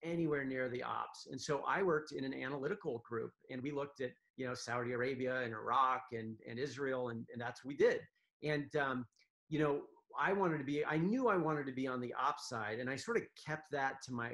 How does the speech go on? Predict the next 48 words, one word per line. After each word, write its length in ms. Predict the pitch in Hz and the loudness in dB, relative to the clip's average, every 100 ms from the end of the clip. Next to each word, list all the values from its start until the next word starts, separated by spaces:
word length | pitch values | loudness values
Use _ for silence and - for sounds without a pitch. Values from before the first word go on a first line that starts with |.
| 123 | -4
I 220 | 143 151 - | -2 -2 0
asked 280 | 135 170 - | 0 0 -4
about 320 | 160 156 156 | -2 0 0
it 100 | 160 160 | -2 -4
when 140 | 139 123 | -6 -2
I 100 | 123 | -2
was 260 | 120 110 | -4 -6
a 40 | 110 | -10
student 360 | - 143 139 | -6 -6 -4
applying, 600 | 113 - 120 151 180 196 180 _ _ _ - | -6 -4 -2 0 -2 -4 -10 _ _ _ -4
and 120 | 135 | 0
they 140 | 135 | 0
said, 260 | 135 131 120 | 0 -2 0
"Look, 220 | 127 - | -2 -2
we 60 | 120 | -2
don't 260 | 120 123 - | -2 -4 -6
allow 220 | 117 117 | -2 -2
students 360 | 117 127 117 117 | -4 -4 -4 -6
on 80 | |
the 120 | 113 120 | -4 2
ops 260 | 147 - | 0 0
side." 200 | 139 139 | -2 -2
So 120 | 143 113 | -2 -8
I 40 | |
said, 200 | 113 117 - - | -6 -8 -8 -12
"Okay, 400 | - 127 151 - | -6 -4 -4 -6
very 220 | 120 120 | -6 -4
good. 220 | 113 143 156 | -2 -2 -2
I'll 220 | 117 - _ | -6 -10 _
take 200 | 127 123 | -6 -4
what 80 | 127 | -2
I 100 | 123 | -2
can 100 | 120 | -2
get. 120 | 131 | -2
I'll 80 | 139 | -2
get 200 | 117 123 | -2 -2
in 120 | 123 | -2
the 60 | 117 | -4
door, 240 | 113 127 | -2 -2
and 80 | 139 | 0
I'll 80 | 113 | -2
make 240 | 117 117 | -4 -4
a 20 | 123 | -4
move 280 | 131 147 | -2 -2
eventually." 600 | 123 113 113 - 117 117 113 _ _ _ _ 151 | -2 -4 -8 -6 -4 -4 -6 _ _ _ _ -4
And 100 | 156 | 2
so 480 | 170 160 156 156 - | 6 8 8 6 -2
I, 500 | 139 147 151 156 151 | 0 2 4 2 0